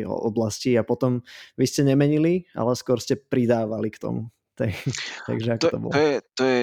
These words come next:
Speaker 2: to je tiež zaujímavá story celkom, a poviem úprimne. Ešte jedna poznámka predtým, keď už mladí ľudia dojdú na tie kliniky. A musím povedať, že je veľmi dôležité, do akého sociálneho prostredia západnú, aký je vedúci toho pracoviska, lebo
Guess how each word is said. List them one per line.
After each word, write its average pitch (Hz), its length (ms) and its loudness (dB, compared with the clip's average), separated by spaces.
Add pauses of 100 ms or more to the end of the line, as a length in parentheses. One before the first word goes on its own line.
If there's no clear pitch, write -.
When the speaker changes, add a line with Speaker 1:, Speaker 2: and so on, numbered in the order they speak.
(100)
Speaker 2:
to - 80 -8
je 135 80 0
tiež 127 240 0
zaujímavá 104 400 0
story - 400 -6
celkom, - 640 -6
a - 240 -6
poviem 95 240 -4
úprimne. 110 560 -4
Ešte 113 320 -2
jedna 120 160 -4
poznámka 98 560 -4
predtým, 104 320 -8
keď 101 240 -6
už - 80 -6
mladí 101 240 0
ľudia 95 240 -4
dojdú 92 320 -2
na 90 160 -6
tie 95 80 -10
kliniky. 92 640 -8 (480)
A 90 160 0
musím 110 240 -2
povedať, 113 320 0
že 104 80 -2
je 104 80 -2
veľmi 110 160 0
dôležité, 92 560 -4
do 95 80 2
akého 95 240 -4
sociálneho 95 480 -6
prostredia 92 400 -6
západnú, 87 640 -4
aký - 240 -10
je 90 120 -2 (120)
vedúci 95 400 -4
toho 87 160 -6
pracoviska, 95 880 -4
lebo 113 160 -14